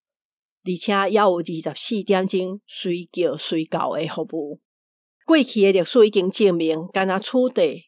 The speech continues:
也是禁止，是无办法解决夜家车的问题。有需求就有市场，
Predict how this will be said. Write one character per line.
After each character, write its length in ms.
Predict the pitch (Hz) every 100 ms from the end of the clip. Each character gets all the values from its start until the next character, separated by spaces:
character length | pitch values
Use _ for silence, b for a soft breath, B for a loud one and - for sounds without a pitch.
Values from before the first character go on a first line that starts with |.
| -
也 100 | 202
是 160 | -
禁 280 | - 226 180
止， 240 | 160 190 -
是 240 | - 180 165
无 260 | 185 175
办 220 | 170 147 143
法 160 | 165
解 320 | - 185 175
决 220 | 180 190 -
夜 240 | 185 185
家 300 | - 165 170
车 180 | - 190
的 240 | 165 165 156
问 120 | 139
题。 380 | - 156 - - _ _ _ _ _ _
有 140 | - 202
需 180 | - 240
求 600 | 240 - 185 175 196 208
就 180 | - 185
有 80 | 165
市 320 | 160 - 175
场， 440 | - 156 160 180